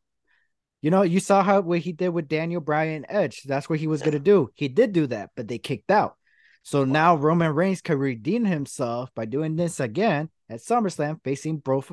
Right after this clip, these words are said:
Speaker 1: both of the brothers. Or
Speaker 2: And then
Speaker 1: fatal four-way match. Add
Speaker 2: Yeah.
Speaker 1: Solo to the, to the
Speaker 2: <laughs> Oh.
Speaker 1: match.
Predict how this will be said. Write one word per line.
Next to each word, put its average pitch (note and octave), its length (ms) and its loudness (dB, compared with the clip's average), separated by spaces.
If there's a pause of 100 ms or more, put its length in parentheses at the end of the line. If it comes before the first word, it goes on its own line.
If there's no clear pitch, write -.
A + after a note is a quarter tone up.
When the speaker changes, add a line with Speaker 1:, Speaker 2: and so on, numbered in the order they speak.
(120)
Speaker 1:
both B2+ 200 -8
of E3 220 -8
the D#3+ 100 -8
brothers. E3 540 -4 (1000)
Or A#3+ 220 6
Speaker 2:
And D3+ 100 4
then - 120 8
Speaker 1:
fatal B3 180 6
four-way E4 460 6
match. F3+ 380 0
Add A3 180 2
Speaker 2:
Yeah. G3 40 0
Speaker 1:
Solo C#4+ 440 0 (120)
to E3 100 -4
the, C#3 160 -6 (320)
to A#2+ 100 0
the B2+ 100 0
Speaker 2:
<laughs> - 0 -
Oh. A#2+ 60 -2
Speaker 1:
match. F#2+ 500 -10